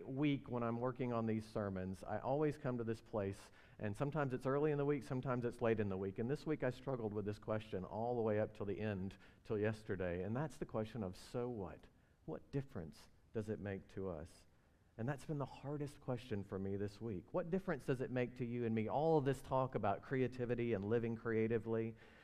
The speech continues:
Is it some attempt to make you all feel better because you didn't win that art competition in fifth grade? No. To me, the best part of the "so what" is the fact that it gives us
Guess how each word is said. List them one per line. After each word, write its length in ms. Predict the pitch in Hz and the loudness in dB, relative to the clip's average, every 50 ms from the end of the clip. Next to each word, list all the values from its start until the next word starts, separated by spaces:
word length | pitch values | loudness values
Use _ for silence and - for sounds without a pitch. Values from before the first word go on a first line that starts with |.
| - 139 - | -18 -4 -2
Is 140 | 131 113 | -2 -2
it 100 | 131 123 | -2 -4
some 220 | - - 165 151 156 | -2 2 2 4 4
attempt 400 | 151 - - 160 147 143 92 - | 2 2 2 0 0 0 0 -2
to 80 | 135 | 2
make 200 | 127 127 127 127 | 2 4 4 4
you 140 | 131 135 127 | 2 2 4
all 140 | 120 120 120 | 4 4 2
feel 180 | 120 - 123 117 | 2 2 2 2
better 260 | 107 113 117 120 123 | 4 4 4 4 4
because 300 | 120 120 - 131 117 110 | 4 2 0 0 -4 -2
you 60 | 117 | -2
didn't 180 | 120 117 117 117 | -2 0 0 2
win 180 | 113 113 113 113 | 2 2 4 4
that 120 | 110 110 | 2 2
art 220 | 107 107 110 113 | 2 0 0 -2
competition 580 | - 120 110 107 113 - - 117 107 - 120 113 | -2 -4 -4 -4 -4 -6 -6 -6 -6 -4 -2 -2
in 80 | 113 110 | 0 0
fifth 240 | 110 113 110 110 | 2 0 0 0
grade? 380 | - - 110 107 107 113 113 113 - - - - - - - - - _ - _ - _ _ _ _ | 0 0 0 2 2 0 -2 -6 -12 -18 -20 -20 -20 -20 -20 -20 -20 _ -20 _ -20 _ _ _ _
No. 440 | 95 87 85 85 82 82 95 101 104 104 - - - _ _ _ _ _ _ - _ _ _ _ _ _ _ - - _ _ _ - | -8 -6 -6 -6 -6 -8 -8 -8 -10 -12 -14 -20 -20 _ _ _ _ _ _ -20 _ _ _ _ _ _ _ -20 -20 _ _ _ -6
To 60 | - | -4
me, 300 | 123 135 151 151 151 151 | -2 0 0 0 -2 -2
the 120 | 139 120 104 | -4 -4 -2
best 260 | 90 123 123 - - - - | -2 -2 -2 -2 -6 -8 -4
part 160 | 113 107 98 | -2 -2 0
of 100 | 95 87 | -2 -2
the 80 | 85 92 - - - | -4 -8 -10 -8 -6
"so 120 | 101 90 90 | -4 -4 -4
what" 280 | 85 90 90 85 87 - - - | -4 -4 -4 -4 -6 -8 -10 -10
is 120 | - 101 - | -10 -10 -10
the 100 | - 98 | -10 -14
fact 340 | - - 117 113 113 110 - | -6 -4 -2 -2 -2 -2 -6
that 120 | 120 104 | -4 -4
it 100 | 104 107 | -4 -4
gives 220 | 101 107 101 90 95 | -2 -4 -4 -4 -4
us 80 | 95 | -8